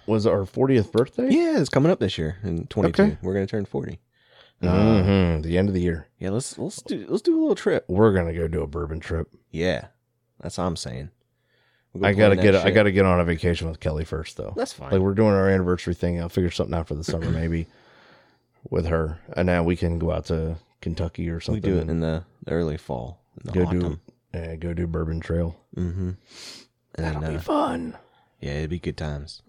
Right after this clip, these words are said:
Speaker 2: Uh, I've got a whole bunch of people. Well, I, a guy at work who can, like, point me in some good direction with all that. Uh, and then, um, I don't know. My buddy John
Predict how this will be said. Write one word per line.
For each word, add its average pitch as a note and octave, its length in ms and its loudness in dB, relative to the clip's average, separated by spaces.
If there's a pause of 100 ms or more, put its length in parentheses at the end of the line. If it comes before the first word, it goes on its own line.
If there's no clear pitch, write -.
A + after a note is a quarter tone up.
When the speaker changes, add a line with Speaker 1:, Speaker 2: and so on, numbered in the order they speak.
Speaker 2:
Uh, D2 480 -6
I've G2+ 160 -4
got F#2+ 120 0
a - 20 -2
whole G2 120 -2
bunch F2+ 180 -6
of - 80 -16
people. D#2+ 520 -6 (140)
Well, D#2 260 -6
I, D#2 120 -4
a D#2 240 -4
guy D2+ 300 -4
at C2 100 -4
work E2 200 -6
who F2+ 140 -8
can, E2 300 -10
like, F#2+ 160 -8 (340)
point - 220 -4
me D#2+ 80 -4
in D#2 120 -4
some F2+ 140 -6
good D2+ 180 -4
direction D#2 480 -6 (800)
with E2+ 180 -4
all D2+ 160 0
that. D#2 400 -2
Uh, B1 800 -6 (500)
and E2 160 -2
then, D2+ 260 -4
um, D#2 340 -4 (420)
I F#2 60 -2
don't G2+ 80 0
know. F#2 100 0
My E2+ 120 -2
buddy E2+ 260 0
John D2+ 380 -4